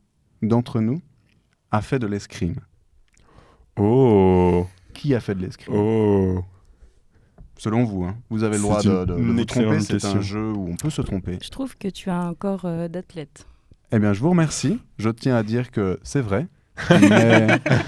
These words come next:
Speaker 1: <laughs> que je n'ai pas fait de l'escrime pour l'avoir. J'ai fait
Speaker 2: Ah.
Speaker 1: des excréments, yes !
Speaker 2: Oh là
Speaker 1: Vous
Speaker 2: là,
Speaker 1: l'avez ? Vous
Speaker 2: l'humour,
Speaker 1: l'avez ?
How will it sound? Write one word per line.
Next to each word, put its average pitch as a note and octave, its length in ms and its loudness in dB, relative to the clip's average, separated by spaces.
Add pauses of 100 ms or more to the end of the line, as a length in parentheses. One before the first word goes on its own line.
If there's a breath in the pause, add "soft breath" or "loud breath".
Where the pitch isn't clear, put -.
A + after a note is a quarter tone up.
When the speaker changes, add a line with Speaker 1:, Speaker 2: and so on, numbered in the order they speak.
Speaker 1:
<laughs> A#2 40 -4
que B2+ 100 2
je A#2 80 0
n'ai A2 140 0
pas D3 140 -2
fait C#3 140 0
de A2 40 -4
l'escrime G2+ 300 -2
pour F#2+ 120 -4
l'avoir. F2 280 -2 (600 soft breath)
J'ai G#2 100 -10
fait G#2 160 -4
Speaker 2:
Ah. F#2+ 220 -2
Speaker 1:
des G2 80 -2
excréments, F#2 960 -4
yes ! A#2+ 420 -2
Speaker 2:
Oh C#3 300 8
là A2 240 4
Speaker 1:
Vous G#2+ 60 4
Speaker 2:
là, A2 60 6 (280)
Speaker 1:
l'avez ? B2 60 2
Vous B2 60 2
Speaker 2:
l'humour, D3 520 8
Speaker 1:
l'avez ? A#2+ 120 6